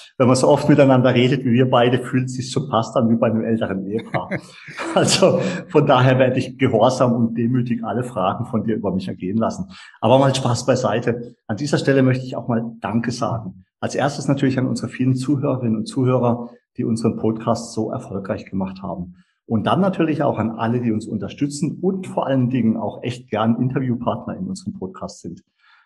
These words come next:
Ich glaub, die Podcast-Folgen sind nicht nur für unsere Hörer interessant, sondern Michael, auch wir beide lernen immer wieder was dazu und können unseren Horizont erweitern. Das finde ich schon echt, echt großartig und es sind unglaublich tolle Menschen dabei, mit denen wir reden.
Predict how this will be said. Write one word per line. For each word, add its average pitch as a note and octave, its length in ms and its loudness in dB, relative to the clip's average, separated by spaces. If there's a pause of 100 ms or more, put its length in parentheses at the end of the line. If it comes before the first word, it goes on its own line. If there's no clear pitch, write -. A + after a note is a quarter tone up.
(100)
Ich - 180 -8
glaub, C3+ 600 0
die - 60 -2
Podcast-Folgen C3 800 2
sind A2+ 240 0
nicht A#2 300 0
nur A#2+ 160 0
für - 100 -8
unsere G2+ 380 -8
Hörer F#2 320 -6
interessant, F#2 520 -10
sondern G2 360 -4
Michael, - 340 -4
auch - 180 -10
wir G#2+ 100 -2
beide A2+ 640 -2 (200)
lernen A2+ 520 4
immer B2+ 240 2
wieder A2+ 200 0
was - 220 -6
dazu A2 320 -8
und G2+ 140 -6
können F#2+ 240 -4
unseren F#2+ 260 -6
Horizont F2 400 -10
erweitern. E2+ 480 -10 (320)
Das - 120 -6
finde F#2+ 240 -2
ich - 80 -4
schon - 300 -4
echt, - 360 -6
echt - 260 -8
großartig - 640 -6
und - 240 -4 (320)
es - 140 -8
sind A2+ 200 -2
unglaublich G2 540 -2
tolle F2 220 -2
Menschen E2+ 340 -6
dabei, E2+ 240 -6
mit E2+ 160 -8
denen E2+ 180 -6
wir E2+ 140 -8
reden. - 380 -14